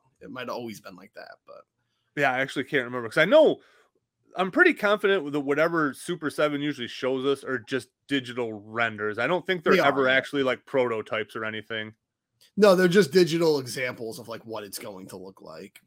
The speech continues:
Speaker 2: Okay.
Speaker 1: E-, even when they show those little f-, shots of, like,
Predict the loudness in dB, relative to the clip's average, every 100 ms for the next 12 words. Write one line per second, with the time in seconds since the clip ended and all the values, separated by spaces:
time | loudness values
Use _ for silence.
0 | _ -4 -2 -2 _ -12 -12 _ 2 8
1 | 10 10 10 8 6 6 6 4 4 -2
2 | -16 -8 -6 -4 -6 -6 -10 -10 -8 -8
3 | -8 -14